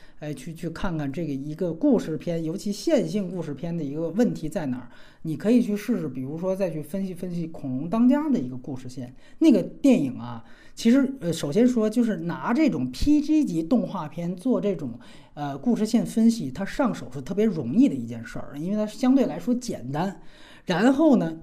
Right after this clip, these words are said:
你如果把这些它的清晰的这个主要人物、他的人设，包括他的这个，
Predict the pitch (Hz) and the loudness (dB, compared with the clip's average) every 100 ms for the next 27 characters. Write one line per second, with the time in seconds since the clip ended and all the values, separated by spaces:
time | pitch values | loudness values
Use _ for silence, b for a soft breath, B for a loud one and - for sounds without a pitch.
0 | 160 156 147 240 247 151 131 123 147 - | -8 -6 0 0 0 -4 -8 -8 -8 -4
1 | 202 190 185 175 - - 247 240 247 240 | -4 -4 -4 -6 -8 -2 4 4 4 2
2 | 196 151 165 156 131 - 131 127 170 151 | 2 -2 -6 -10 -12 -10 -10 -6 -6 -6
3 | 123 143 196 165 135 160 160 151 131 135 | -6 -6 -6 -6 -8 -10 -8 -8 -6 -6
4 | 190 202 262 233 175 160 175 185 170 165 | -6 0 4 4 4 -2 -6 -4 -4 -6
5 | 175 165 175 165 151 127 | -6 -6 -6 -6 -8 -12